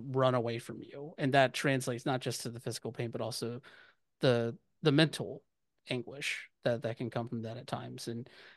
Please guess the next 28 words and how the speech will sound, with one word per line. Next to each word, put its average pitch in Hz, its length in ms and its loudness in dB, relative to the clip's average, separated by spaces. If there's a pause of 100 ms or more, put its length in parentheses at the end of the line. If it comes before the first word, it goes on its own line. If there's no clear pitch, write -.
I 139 120 8
think 156 180 2
it's 165 140 2
been 185 180 10
so 190 240 10
prevalent 160 640 6
in, 139 380 4 (600)
in 143 300 6
pro 147 180 4
wrestling, 131 460 4
but 131 160 2
because 143 400 6
of, 135 160 -2
like, 123 200 0 (460)
toxic 127 320 2
masculinity 135 800 2 (260)
and 113 120 -2
other 131 220 2
cultural, 139 720 6 (440)
um, 123 460 6 (120)
impacts, 135 800 4
like, 120 260 -2
those 135 260 2
conversations 135 580 2
have 127 140 0 (340)
not 123 240 0
been 120 100 -4
able 120 360 -4